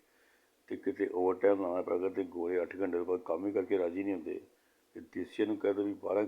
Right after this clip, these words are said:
ਘੰਟੇ ਡਿਊਟੀ ਆ ਜਾਏਗੀ ਤੇ ਉਹ ਕਹਾਂਗੇ, "ਕੋਈ ਨਹੀਂ ਭਾਜੀ, ਲਾ ਦਿਆਂਗੇ, ਸਾਡੇ ਚਾਰ ਪੈਸੇ ਬਣ ਜਾਣਗੇ ਤੇ ਤੁਹਾਡਾ ਗਾਹਕ ਚੱਲਦਾ ਰਹੇਗਾ।"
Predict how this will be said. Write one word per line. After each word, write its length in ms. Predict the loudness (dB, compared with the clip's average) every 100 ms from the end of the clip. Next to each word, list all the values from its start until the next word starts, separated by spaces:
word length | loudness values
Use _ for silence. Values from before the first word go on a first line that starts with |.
| 0
ਘੰਟੇ 200 | 0 0
ਡਿਊਟੀ 320 | -2 -4 0
ਆ 60 | 0
ਜਾਏਗੀ 280 | 0 -4
ਤੇ 100 | -4
ਉਹ 40 | -4
ਕਹਾਂਗੇ, 320 | -4 -4 -4
"ਕੋਈ 280 | -6 -4 -4
ਨਹੀਂ 140 | -6 -10 -8
ਭਾਜੀ, 240 | -6 -4
ਲਾ 240 | -2 -2 0
ਦਿਆਂਗੇ, 300 | -2 -4 -6 -10 _
ਸਾਡੇ 260 | -6 -6
ਚਾਰ 240 | -6 -6 -6
ਪੈਸੇ 360 | -4 -8 -6
ਬਣ 180 | -6 -6
ਜਾਣਗੇ 320 | -6 -6 -6 -8 _ _ _ _
ਤੇ 100 | -12
ਤੁਹਾਡਾ 420 | -12 -6 -4 -2
ਗਾਹਕ 360 | -2 0 0 0
ਚੱਲਦਾ 240 | -2 -6
ਰਹੇਗਾ।" 280 | -10 -12 -18